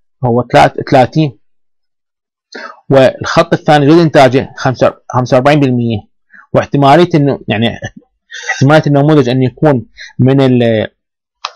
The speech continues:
من النموذج ال-، الخط الثالث هو إيش قد؟ خمسة وعشرين بالمية. ليش؟ لأنه خمس-، ثلاثين بالمية من إنتاج المعمل من الخط الأول، وخمسة وأربعين بالمية إنتاج معمل من الخط الثاني، وخ-، خمسة وعشرين بالمية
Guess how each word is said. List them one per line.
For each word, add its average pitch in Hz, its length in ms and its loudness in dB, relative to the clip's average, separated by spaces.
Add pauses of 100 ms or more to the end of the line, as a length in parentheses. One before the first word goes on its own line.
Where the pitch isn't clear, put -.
من 135 220 2
النموذج 131 600 0
ال-، 127 200 -4
الخط - 360 -2
الثالث 147 340 2
هو 139 100 4
إيش 127 180 0
قد؟ 147 100 2
خمسة 127 220 -4
وعشرين 135 140 0
بالمية. 110 320 -2
ليش؟ 156 320 2
لأنه 127 200 -2
خمس-، - 300 -6 (140)
ثلاثين 139 240 2
بالمية 170 240 4
من 147 100 0 (180)
إنتاج 143 380 2
المعمل 143 720 2 (420)
من 135 80 0
الخط 135 240 -2
الأول، 120 440 -2 (260)
وخمسة 135 340 0
وأربعين 143 260 4
بالمية 156 340 2
إنتاج 139 300 2
معمل 139 220 2
من 135 60 -2
الخط 127 200 -4
الثاني، 123 400 0
وخ-، 123 560 2
خمسة 143 240 -2
وعشرين 170 160 2
بالمية 165 280 2